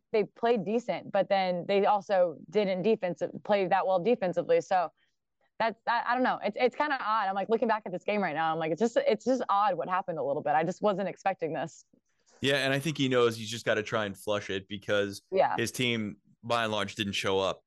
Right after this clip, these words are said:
Speaker 2: defensively, didn't,
Speaker 1: Yeah.
Speaker 2: didn't wanna be there, i-, is what it looked like on the defensive end. And he knows he's got fourteenth ranked Indiana coming up on Saturday, so they gotta try and figure out a way to regroup and, and move on. And I wouldn't be surprised if they don't even look at this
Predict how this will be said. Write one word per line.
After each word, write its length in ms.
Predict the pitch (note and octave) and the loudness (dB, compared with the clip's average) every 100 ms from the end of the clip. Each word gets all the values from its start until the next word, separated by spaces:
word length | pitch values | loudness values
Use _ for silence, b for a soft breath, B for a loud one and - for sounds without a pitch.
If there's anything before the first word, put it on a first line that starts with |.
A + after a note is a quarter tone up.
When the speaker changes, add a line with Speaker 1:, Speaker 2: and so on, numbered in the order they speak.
| - | -16
Speaker 2:
defensively, 600 | - - G#2 G2 E2+ F#2 | -10 -8 -8 -8 -6 -4
didn't, 400 | G#2+ G#2+ F#2+ D#2+ - | -2 -4 -4 -8 -4
Speaker 1:
Yeah. 220 | D3 C3+ - _ | 0 0 -4 _
Speaker 2:
didn't 180 | - C#3 | -6 -2
wanna 180 | C3+ D3 | 0 0
be 140 | A#2 | 2
there, 300 | B2+ F#2 F2 - | 2 0 -2 -2
i-, 40 | |
is 280 | G2+ D#2+ G#2+ | -2 0 -2
what 160 | A2+ A2+ | -2 0
it 60 | |
looked 200 | G2 A#2 | 0 -2
like 260 | G#2 F#2+ F#2+ | -2 -2 -2
on 120 | G#2 | -4
the 60 | G2 | -6
defensive 540 | F#2+ G#2+ G#2+ G2+ E2+ | -6 -4 -4 -6 -6
end. 220 | G2 F#2+ F2+ | -4 -4 -4
And 100 | G2+ | -2
he 60 | |
knows 240 | A#2 A2+ A2 | 0 0 -2
he's 140 | G#2 | -2
got 240 | A2 G2 b b b - | 0 -2 b b b -4
fourteenth 400 | C3+ A#2 B2 A2+ | -2 0 -2 0
ranked 200 | A2 - | -2 -2
Indiana 460 | A2+ G#2+ G#2+ G#2 | -2 0 0 -2
coming 220 | G#2 G#2+ | -2 -2
up 100 | G2+ | -2
on 140 | G2 G2+ | -2 -2
Saturday, 500 | - G#2+ G#2 G#2 F#2 | 0 0 0 -2 -4
so 120 | G2+ | -2
they 100 | G2 | -2
gotta 180 | A2 G#2+ | -2 -4
try 300 | - A2 G#2 | -4 -2 -2
and 140 | G#2 G2+ b b _ | -4 -8 b b _
figure 260 | C#3 C#3+ D3 | -2 2 4
out 120 | C#3+ | 4
a 60 | B2+ | 4
way 160 | B2+ | 4
to 100 | B2+ | 2
regroup 560 | A2+ A#2+ A2 A2+ D3+ D#3 | 0 -4 -2 0 0 -2
and, 200 | A2 G#2+ | -6 -6
and 160 | G2+ A2 | -6 -2
move 220 | A#2+ A2+ | -2 0
on. 240 | A2 C#3 | 0 0
And 80 | A2+ | 0
I 40 | A2 | -2
wouldn't 180 | A#2+ A2 | -2 -4
be 60 | |
surprised 440 | A#2+ G#2 G#2+ G#2+ G#2 | -6 0 2 2 0
if 80 | G2 | -2
they 120 | G2 | -2
don't 160 | G#2+ | -2
even 200 | G#2 G2 G2 | -4 -6 -6
look 140 | G2+ | -8
at 60 | - | -6
this 300 | E2+ - | -6 -6